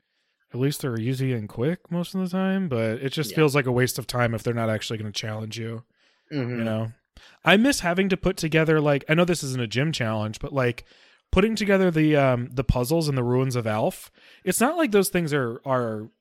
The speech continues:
Speaker 1: impossible to do, but, like, you
Speaker 2: Mm-hmm.
Speaker 1: can mess them up. You know what I mean? So I just, I don't know. Th-, b-, bring back actual puzzles. Oh my gosh, what's her face?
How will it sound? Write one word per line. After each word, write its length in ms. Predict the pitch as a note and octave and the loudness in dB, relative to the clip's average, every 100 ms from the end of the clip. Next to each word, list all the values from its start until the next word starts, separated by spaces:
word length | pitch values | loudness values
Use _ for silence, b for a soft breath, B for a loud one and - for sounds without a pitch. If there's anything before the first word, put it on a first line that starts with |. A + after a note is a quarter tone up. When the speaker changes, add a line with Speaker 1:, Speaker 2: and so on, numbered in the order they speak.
| _ _ | _ _
Speaker 1:
impossible 640 | D3+ C3+ B2+ C#3+ D3 C#3 | -2 0 0 0 0 0
to 100 | A#2+ | 0
do, 400 | G2+ A#2+ F3 B2 | 0 4 4 4
but, 160 | A2+ C3+ | 0 -2
like, 320 | C3+ B2+ - B - | 0 0 -2 B -8
you 80 | |
Speaker 2:
Mm-hmm. 160 | B2 F3 | 0 0
Speaker 1:
can 300 | F#3+ D#3+ G#3+ | 2 4 4
mess 200 | C#3+ C#3+ - | 4 2 0
them 160 | A2 | 0
up. 260 | C#3+ G#2 G2+ - - - | 2 0 -4 -14 -16 -6
You 120 | B2+ | -2
know 80 | B2+ | 0
what 100 | B2+ | -2
I 40 | |
mean? 340 | A#2+ C3+ E3+ F3 b b b | -2 -4 -6 -10 b b b
So 220 | - C#3+ | -4 0
I 120 | D#3+ E3+ | 2 0
just, 240 | A3 - _ | -2 -4 _
I 100 | D#3+ | -2
don't 100 | E3+ | 0
know. 240 | B2+ G2+ G2 - | 0 -2 -6 -8
Th-, 120 | D3+ | -8
b-, 180 | - C#3+ - - | -6 -10 -4 2
bring 200 | F#3 A#3 | 2 4
back 240 | B3+ G#3+ | 2 4
actual 500 | C3 C#3 - D#3 C#3 | 4 4 2 2 2
puzzles. 540 | - A#2+ G2 F2 - - B B - | 4 0 -2 -6 -14 -16 B B 0
Oh 60 | |
my 120 | A#3 F#3+ | 4 8
gosh, 380 | G3+ A#2+ - b b b | 6 6 0 b b b
what's 220 | F#3+ - | 0 2
her 120 | F3 | -2
face? 400 | - A#2+ G#2+ - | 0 0 0 -4